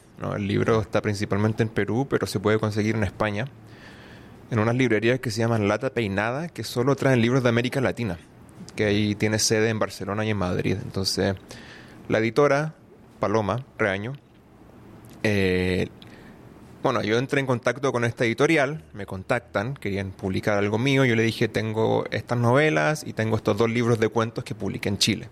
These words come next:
Los libros de cuentos se llaman La experiencia formativa y La experiencia deformativa, ¿no? Y los publiqué con una editorial independiente en Chile. Y de Peso Pluma me dicen, "Mándanos los cuentos", y nosotros armamos una suerte como de, de remake, ¿no? Una suerte de un,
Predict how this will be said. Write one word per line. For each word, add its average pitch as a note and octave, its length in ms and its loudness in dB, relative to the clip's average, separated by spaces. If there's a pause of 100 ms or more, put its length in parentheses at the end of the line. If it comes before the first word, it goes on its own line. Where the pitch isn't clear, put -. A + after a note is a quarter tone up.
(880)
Los G#2 100 -2
libros A2 220 4
de A2+ 80 2
cuentos A#2 380 0
se - 60 -2
llaman A2 220 0
La G2+ 60 -2
experiencia G2+ 480 -2
formativa A2+ 600 0
y A#2 40 0
La G#2+ 40 0
experiencia G#2 440 -2
deformativa, G2+ 840 -4 (300)
¿no? F#2 120 -2
Y G#2+ 40 0
los G2+ 100 0
publiqué G2+ 320 -2
con G2+ 140 0
una F#2+ 60 4
editorial G2+ 320 2
independiente F#2+ 600 -2
en G2+ 80 0
Chile. D3+ 340 2 (680)
Y C#3+ 320 4
de A#2 160 0
Peso G#2 280 -2
Pluma A2 300 0
me G#2 120 2
dicen, G#2+ 280 2
"Mándanos A2+ 380 0
los A2+ 100 0
cuentos", D3 540 0
y - 20 -6
nosotros A#2 420 2
armamos G#2 360 0
una G2+ 120 2
suerte G2 360 -2
como G2 260 -2
de, - 260 -6 (140)
de G2+ 120 2
remake, G2+ 600 0 (100)
¿no? F#2+ 160 -6
Una G#2 220 -2
suerte G#2 300 0
de F#2+ 240 0
un, G2+ 340 -8